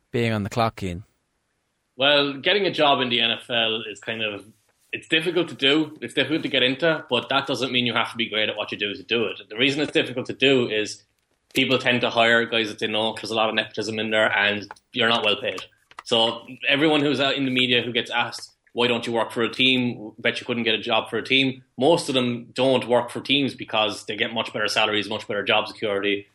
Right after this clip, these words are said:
Speaker 2: and much better hours working for the media. So you end up with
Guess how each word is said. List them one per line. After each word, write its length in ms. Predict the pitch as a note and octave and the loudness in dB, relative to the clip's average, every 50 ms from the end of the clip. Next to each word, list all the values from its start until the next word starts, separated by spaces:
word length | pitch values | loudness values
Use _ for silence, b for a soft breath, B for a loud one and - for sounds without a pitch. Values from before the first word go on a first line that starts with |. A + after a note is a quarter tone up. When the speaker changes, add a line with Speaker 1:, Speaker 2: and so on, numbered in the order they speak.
| _ _ _ | _ _ _
Speaker 2:
and 80 | A2 G#2+ | -4 -2
much 200 | G#2+ G#2+ - - | -2 -2 -2 0
better 160 | G2+ F#2+ G2+ - A#2+ | 0 0 0 2 2
hours 320 | C#3 D3 B2+ G#2+ G#2 - | 4 4 4 2 0 0
working 280 | G#2+ G2+ - - F#2 G2 | -2 -2 -2 -2 -8 -8
for 60 | - | -6
the 60 | A2+ | -2
media. 340 | A#2 D#3+ F3 C#3+ G2+ F2 - - _ _ _ _ _ _ _ | 2 4 4 4 4 0 -4 -10 _ _ _ _ _ _ _
So 480 | - - C3+ C3+ C3+ C3 C3+ - - - _ _ _ _ _ _ _ _ | -2 2 4 4 4 2 0 -4 -10 -18 _ _ _ _ _ _ _ _
you 180 | - C3+ C#3 C#3 | 2 4 6 6
end 180 | D3+ E3 E3 | 6 6 6
up 220 | D#3 C#3+ - - C3 | 4 4 2 0 0
with 320 | C3+ B2+ B2 - - - | 0 0 0 0 -4 -12